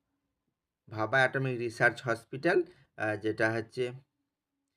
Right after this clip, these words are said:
মুম্বাই, আহ, নাইনটি ফোর, এই অ্যাড্রেসে ইন্টারভিউ হবে। এবং ক্যান্ডিডেটকে সঙ্গে কি ক্যারি নিতে হবে? ক্যান্ডিডেটকে অবশ্যই, আহ, সঙ্গে নিয়ে যেতে হবে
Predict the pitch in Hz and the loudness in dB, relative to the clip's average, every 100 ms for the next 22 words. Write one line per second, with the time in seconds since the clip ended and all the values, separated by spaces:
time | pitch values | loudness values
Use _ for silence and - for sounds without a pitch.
0 | _ _ _ - 107 107 117 147 320 - | _ _ _ -12 -8 -6 -2 -2 -2 -8
1 | _ 101 107 104 104 107 101 107 107 120 | _ -6 -4 -4 -4 -4 -4 -6 -6 -6
2 | - 92 139 - - 107 104 101 98 117 | -6 -10 -10 -12 -10 -6 -4 -6 -6 -4
3 | - 190 - _ _ 104 98 104 107 139 | -2 -2 -4 _ _ -8 -4 -4 -2 -2
4 | 143 147 214 - - 139 170 120 135 - | -2 -2 -4 -8 -6 -4 -2 -4 -8 -16
5 | _ _ 110 107 131 143 160 147 113 113 | _ _ -8 -4 -4 -2 -2 -2 -2 -2
6 | 127 131 143 120 123 139 139 156 170 190 | -4 -4 -2 0 2 0 -2 -2 -2 -4
7 | - _ - 101 113 127 - 135 110 120 | -6 _ -12 -8 -4 -6 -2 -2 0 -4
8 | - 160 165 165 _ _ 107 107 107 - | -4 0 0 -2 _ _ -2 0 -2 -6
9 | _ _ _ _ _ _ _ _ _ _ | _ _ _ _ _ _ _ _ _ _
10 | - 107 113 120 127 131 127 131 135 135 | -10 -8 -6 -4 -4 -4 -6 -4 -2 0
11 | 143 | 0